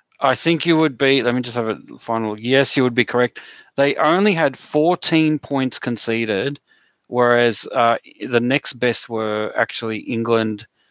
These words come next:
and New Zealand tied, I think, with twenty-eight, and not too, too far behind is Tonga with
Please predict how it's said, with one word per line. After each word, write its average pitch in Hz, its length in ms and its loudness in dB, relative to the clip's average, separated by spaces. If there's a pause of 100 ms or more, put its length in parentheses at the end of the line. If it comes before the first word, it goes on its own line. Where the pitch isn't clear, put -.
(320)
and 107 420 -2
New 104 120 -2
Zealand 113 500 0
tied, 107 500 2
I 92 60 0
think, - 260 -8
with 104 160 -10
twenty-eight, 107 680 -2 (640)
and 110 340 0
not 127 200 0
too, 135 260 0
too 123 200 -2
far 120 200 2
behind 113 420 0
is 104 120 -6
Tonga 113 500 0
with 110 360 -8